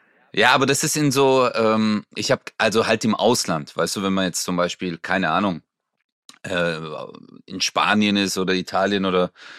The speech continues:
so Türkei, da haben die einfach so Mitarbeiter befragt in so Tu-, Touri-Hotels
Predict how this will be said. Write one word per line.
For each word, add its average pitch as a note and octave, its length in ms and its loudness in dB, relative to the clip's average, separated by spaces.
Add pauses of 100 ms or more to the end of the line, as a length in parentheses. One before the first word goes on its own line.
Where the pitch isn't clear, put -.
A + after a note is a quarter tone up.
(160)
so G2 180 -2
Türkei, G2 640 0
da G2 120 0
haben A2 140 4
die A2 80 2
einfach A2+ 240 0
so A2+ 140 0
Mitarbeiter A#2+ 520 2
befragt G2 600 -2
in G2+ 60 0
so G2 80 0
Tu-, - 220 -4 (100)
Touri-Hotels B2 840 2